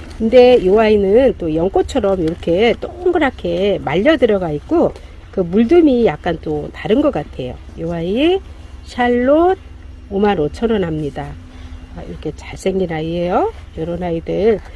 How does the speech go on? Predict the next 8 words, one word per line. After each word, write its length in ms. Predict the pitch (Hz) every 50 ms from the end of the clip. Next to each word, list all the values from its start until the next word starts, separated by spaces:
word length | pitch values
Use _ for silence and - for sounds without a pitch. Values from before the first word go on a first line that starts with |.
| - - - -
또 280 | - 170 165 165 165 160
여기 260 | 165 170 - 180 185
꽃대가 460 | 185 - 349 339 - 370 349 311 285 262
올라오는 480 | 226 220 220 220 220 208 208 202 196
건지 600 | 190 180 175 185 - 185 196 226 277 320 349 370 381
속에서 840 | - - 302 277 294 294 285 - 208 180 180 185 208 226 214 170 151 -
아가야가 520 | - 156 160 175 208 202 196 185 - 185 165
올라오는지 800 | 156 160 170 175 170 165 165 160 156 160 - 254 294 339 381